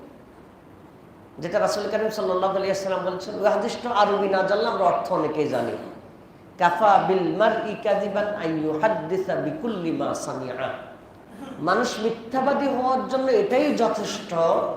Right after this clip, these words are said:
সে যা শুনে তাই প্রচার করে বেড়ায়,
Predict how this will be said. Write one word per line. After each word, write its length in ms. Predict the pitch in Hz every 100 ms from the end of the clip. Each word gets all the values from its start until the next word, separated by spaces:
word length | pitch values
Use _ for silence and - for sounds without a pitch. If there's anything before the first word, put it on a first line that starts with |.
| - - - -
সে 420 | - 202 151 123
যা 460 | 180 175 208 254 285
শুনে 440 | - 254 262 262 -
তাই 300 | 220 240 262 -
প্রচার 360 | 220 - 175 156 139
করে 160 | 139
বেড়ায়, 400 | 127 120 113 98